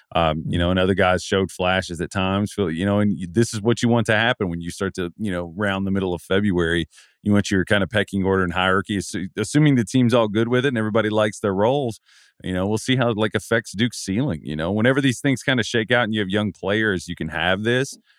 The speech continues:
Speaker 1: And it's hard, it's easy to get caught up in the kinda moment by moment,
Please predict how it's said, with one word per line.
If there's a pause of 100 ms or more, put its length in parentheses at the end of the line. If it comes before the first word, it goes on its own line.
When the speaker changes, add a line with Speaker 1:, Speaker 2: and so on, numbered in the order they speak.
(140)
Speaker 1:
And
it's
hard,
it's
easy
to
get
caught
up
in
the
kinda
moment
by
moment,